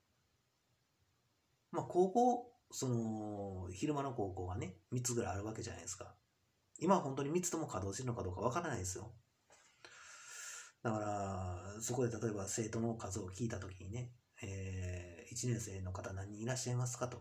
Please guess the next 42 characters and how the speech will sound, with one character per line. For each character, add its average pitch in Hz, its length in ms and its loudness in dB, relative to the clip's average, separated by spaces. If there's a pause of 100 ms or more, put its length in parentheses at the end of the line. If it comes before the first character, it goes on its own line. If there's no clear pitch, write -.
(140)
二 101 120 -4
年 95 120 -6
生 92 140 -6
の 92 80 -6
方、 95 240 -6
三 98 200 -6
年 107 120 -4
生 95 140 -6
の 92 80 -6
方 - 220 -10 (140)
と。 - 80 -16 (2500)
あ、 101 140 -6
ま 92 120 -2
あ、 92 40 -2
そ 95 140 -2
れ 104 60 -2
一 107 80 -6
回 117 200 2
聞 117 180 -8
い - 20 -8
て 185 80 0
み 170 120 0
よ 117 80 4
う 117 40 0
か 117 100 0
な 127 120 2
と 120 80 -2
か 98 100 -2
も 95 120 -2
思 147 140 -2
っ - 40 -8
た 98 100 -2
り 95 60 -2
も 95 120 -4
す - 140 -2
る 175 120 0
ん 120 40 -2
で 95 100 -4
す - 100 -4
け 104 80 -4
ど 92 100 -2
も、 92 340 -2